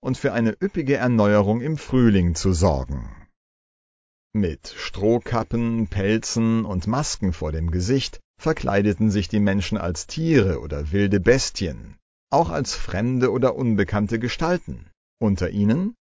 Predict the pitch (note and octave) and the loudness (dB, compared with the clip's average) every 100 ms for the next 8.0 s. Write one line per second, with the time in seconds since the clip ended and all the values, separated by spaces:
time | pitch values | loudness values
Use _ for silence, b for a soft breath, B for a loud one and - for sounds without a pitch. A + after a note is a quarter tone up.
0 | _ _ - - A#2+ B2 A#2 A#2+ A#2+ - | _ _ -12 -4 0 0 4 4 4 -2
1 | - G2 G2+ A2+ G#2 - F2+ D#2+ F#2 G2 | -2 2 2 0 -4 -12 -10 -6 -2 2
2 | G#2+ G#2+ G2 _ _ G#2 A2 E3+ E3 F#2+ | 4 2 0 _ _ 2 4 2 0 -6
3 | - - D3+ D2 A1 - _ _ E2 A#2 | -6 -4 -2 -2 -4 -18 _ _ 0 4
4 | C3 A#2+ B2+ A#2+ A2+ - C3+ C3+ B2+ A#2+ | 4 8 8 8 4 0 6 6 6 4
5 | A2+ A2+ - A#2 G#2+ B2+ D3+ C#3 A2 - | 4 2 -4 0 2 2 2 4 4 2
6 | _ _ A#2+ D#3+ - - - C3 C3+ C#3 | _ _ -4 -4 -6 -10 -8 -2 0 0
7 | - G#2+ - C3+ F#2+ C2 - - - | -2 -4 -4 -4 -4 -6 -10 -20 -20